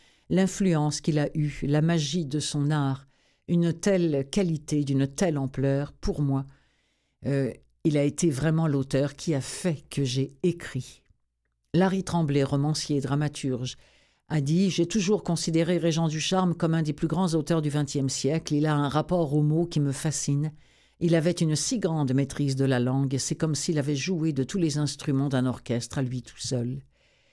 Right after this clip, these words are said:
Et enfin, Michel Tremblay a écrit sur Facebook : « Un génie nous quitte.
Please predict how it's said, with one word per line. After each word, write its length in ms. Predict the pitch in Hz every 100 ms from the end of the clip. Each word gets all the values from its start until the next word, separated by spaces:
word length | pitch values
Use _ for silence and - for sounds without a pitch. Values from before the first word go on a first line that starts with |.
| _ _ -
Et 120 | 160
enfin, 300 | 156 - 180
Michel 360 | 170 - 170
Tremblay 460 | 151 160 147 170 165
a 80 | 139
écrit 300 | 135 - 190
sur 200 | - 143
Facebook : « 580 | 156 139 117 156 165 -
Un 140 | 170 156
génie 320 | 165 170 170
nous 100 | 147
quitte. 480 | - 175 - -